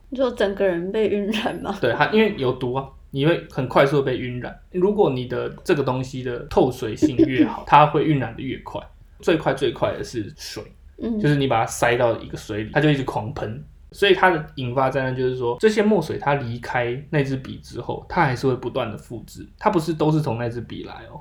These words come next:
Speaker 1: 复制是什么意思？它只是扩散它，它有什么复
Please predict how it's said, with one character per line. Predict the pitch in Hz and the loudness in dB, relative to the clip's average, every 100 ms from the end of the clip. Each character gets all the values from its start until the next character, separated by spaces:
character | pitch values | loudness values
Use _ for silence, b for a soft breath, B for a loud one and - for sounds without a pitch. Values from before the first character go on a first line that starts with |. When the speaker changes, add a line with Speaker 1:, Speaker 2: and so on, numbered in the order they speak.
| - | -18
Speaker 1:
复 | - 302 | -4 -4
制 | 269 262 | -2 -6
是 | 240 247 | -6 -6
什 | 233 | -6
么 | 160 | -4
意 | 202 214 | -4 -4
思？ | - 330 320 - | -6 -10 -10 -8
它 | - | -4
只 | 277 208 | -2 -2
是 | 208 240 | -4 -6
扩 | - 233 | -2 -2
散 | 208 208 202 | 0 -4 -4
它， | 202 190 208 | -6 -8 -12
它 | - 202 | -10 -8
有 | |
什 | 214 - | -8 -10
么 | 202 | -12
复 | - 156 | -12 -14